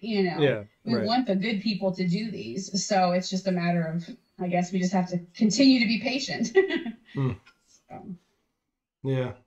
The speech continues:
Speaker 2: Well, let's hope. I mean, I, I hope, I hope for all the fans that it comes to
Speaker 1: Yeah.
Speaker 2: fruition,
Speaker 1: Mm-hmm.
Speaker 2: obviously, um, sooner than later.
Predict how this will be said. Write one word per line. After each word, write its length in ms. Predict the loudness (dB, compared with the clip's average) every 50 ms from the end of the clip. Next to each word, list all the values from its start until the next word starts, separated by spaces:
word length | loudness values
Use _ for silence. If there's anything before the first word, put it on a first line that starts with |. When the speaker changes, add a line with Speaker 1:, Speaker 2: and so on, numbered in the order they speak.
| _ _ _ _ _ _ _ -6
Speaker 2:
Well, 320 | -4 -2 -2 -2 -4 -8 -10
let's 180 | -8 -8 -6 -2
hope. 220 | -2 -2 0 0
I 100 | 0 0
mean, 140 | 0 0 0
I, 380 | 0 0 -2 -2 -2 -2 -2 0
I 20 |
hope, 320 | 0 0 0 -2 -4 -8 -8
I 120 | -2 0
hope 240 | 2 2 2 2 0
for 360 | -2 0 0 0 0 -2 -4 -10 _ -2
all 180 | 0 0 0
the 80 | 0 0
fans 460 | -4 -4 -4 -2 0 0 0 0 0
that 100 | -2 -2
it 160 | -2 -2 -4
comes 240 | -4 -6 -6 -6 -6
to 80 | -4 -4
Speaker 1:
Yeah. 100 | -2 -2
Speaker 2:
fruition, 380 | -2 -2 -2 -4 -6 -6 -6
Speaker 1:
Mm-hmm. 120 | -4 -2 0
Speaker 2:
obviously, 440 | 0 0 -2 -4 -6 -8 -10 -10 -12 -16 _ _ _ _ _ _ _ _ _ _ _
um, 420 | -14 -12 -10 -10 -10 -10 -12 -14 -14 -6
sooner 280 | -2 0 2 2 2 0
than 140 | 0 -2
later. 340 | -4 -4 -4 -4 -6 -6 -10